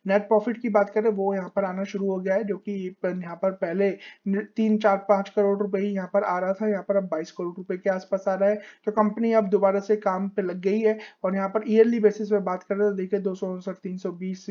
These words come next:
फिर यहाँ पर थोड़ा सा एक साइड बेस चला, फिर उसके बाद देखिए तीन सौ बानवे, फिर चार सौ, फिर पाँच सौ, फिर छह सौ, सात सौ, आठ सौ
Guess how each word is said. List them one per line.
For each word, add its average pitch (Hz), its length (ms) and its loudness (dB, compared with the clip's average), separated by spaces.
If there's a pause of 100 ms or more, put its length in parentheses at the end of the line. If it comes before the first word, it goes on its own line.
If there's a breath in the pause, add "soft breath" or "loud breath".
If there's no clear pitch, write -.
(120)
फिर 185 120 -4
यहाँ 180 140 -8
पर 196 240 0
थोड़ा 208 180 6
सा 202 120 0
एक 185 140 -4
साइड 175 260 -2
बेस 196 180 -4
चला, 196 200 2 (340 loud breath)
फिर 214 100 6
उसके 214 180 4
बाद 214 100 8
देखिए 214 260 6
तीन 220 220 0
सौ 214 240 6
बानवे, 196 340 2
फिर 202 200 -2
चार 180 200 0
सौ, 202 180 -2
फिर 196 180 0
पाँच 185 220 -6
सौ, 202 100 0
फिर 196 220 -4
छह 185 140 -4
सौ, 196 200 -2
सात 190 240 -8
सौ, 196 280 -4
आठ 180 180 0
सौ - 160 -2